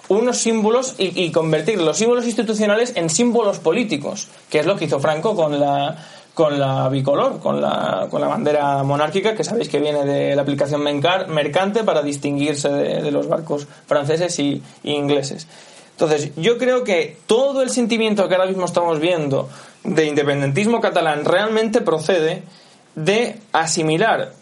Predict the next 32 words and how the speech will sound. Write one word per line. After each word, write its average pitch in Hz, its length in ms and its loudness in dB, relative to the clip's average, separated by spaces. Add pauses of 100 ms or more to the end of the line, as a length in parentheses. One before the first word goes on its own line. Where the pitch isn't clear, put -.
uno, 226 320 2
un, 214 320 -2
un, 202 720 0
de 156 140 2
deformar 160 640 0
o 147 80 2
de 147 100 2
asimilar 156 600 0 (100)
unas 233 320 2
señas 214 300 0
de 196 100 2
identidad 165 520 0
que 135 120 -4
tienen 165 260 -2
que 160 80 2
ver, 160 240 0 (400)
no 185 220 0
tienen 240 260 2
nada 226 180 2
que 202 100 0
ver 214 120 0
con 190 140 2
la 160 80 2
ideología, 151 600 0
tienen 156 220 0
que 160 80 0
ver 185 140 2
con 147 160 -2
pertenecer 147 480 0
a - 20 2
una 196 80 2
región, 165 400 -2